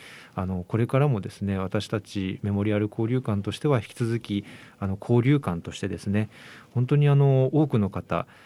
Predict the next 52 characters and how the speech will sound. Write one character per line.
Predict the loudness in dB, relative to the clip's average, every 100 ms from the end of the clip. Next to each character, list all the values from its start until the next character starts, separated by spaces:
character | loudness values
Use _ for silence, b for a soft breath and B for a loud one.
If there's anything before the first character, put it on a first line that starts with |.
| B B
あ | -6
の、 | -4
震 | -2 -2
災 | 2 4 4
を | 4 2
体 | 2 -2
験 | 0 0
さ | 0
れ | -2
た | -2
方 | -2 0
の | 0
お | 0
話 | -2 -6 -6 -6
っ |
て | -2
い | -2
う | -2
の | -2
は、 | -2 -2 b b -8
あ | -6
の、 | -6 -4
お | -4
伺 | -2 -2 -2
い | -4
し |
て | -2 -2
い | -2
っ |
て | -4
で | -6
す | -6 -6
ね、 | -6 -6 B B -10
ま |
あ、 |
そ | -2 0
の | 2
先 | 0 0
で、 | 4 4 2 B B B -6
あ | -4
の、 | -4 -6 -6 -8 -2
我 | 0
々 | 2 2 2
の | 0 0
こ | 0
の | 0
世 | 2
代、 | 0 0
孫 | -2 0 0 2
の | 2 0
世 | 0
代、 | 0 0